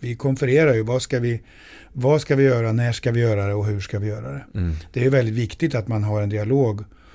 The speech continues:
Speaker 1: så att alla känner att det här ska vi jobba för. Det
Speaker 2: Mm.
Speaker 1: här vill vi, det här vill vi göra. För de är såna, och det hade jag inte upplevt förut, när man har gjort klart en platta, ett album,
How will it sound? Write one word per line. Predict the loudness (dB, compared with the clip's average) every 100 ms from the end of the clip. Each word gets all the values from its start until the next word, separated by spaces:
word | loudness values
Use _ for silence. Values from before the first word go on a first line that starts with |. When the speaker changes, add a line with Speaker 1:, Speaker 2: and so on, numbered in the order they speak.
| -14
Speaker 1:
så | -2 0
att | -2 -6 -20 _ _ _ _ -20 -10
alla | -4 0 0
känner | 2 2 2 0
att | -2 -4 -18 -12
det | -4
här | 0 0
ska | 0 -2
vi | -2
jobba | -4 -2 -4
för. | -4 -8 -8
Det | -2
Speaker 2:
Mm. | 0
Speaker 1:
här | 0 -2
vill | -4 -6
vi, | -6 -6 -10 -20 -20 _
det | -2
här | -2 0
vill | -2
vi | -2 -2
göra. | -2 -2 -6 -10 _ _ -20 -20 -20 -20 -12
För | -4
de | 2 6 6
är | 4
såna, | 2 0 2 -2 -6 _
och | -6
det | -2
hade | 0 2
jag | 2
inte | 2 0
upplevt | 0 -2 -2
förut, | 0 0 -2 -8 -20 -20 -20 _ -20 -12
när | -4 0
man | 2 2 2 0 -8 _ _ _ -20 -20 _ -4
har | 2
gjort | 2 2
klart | 0 2
en | 0
platta, | 0 -2 -4 -12
ett | -10 -8
album, | -8 -8 -8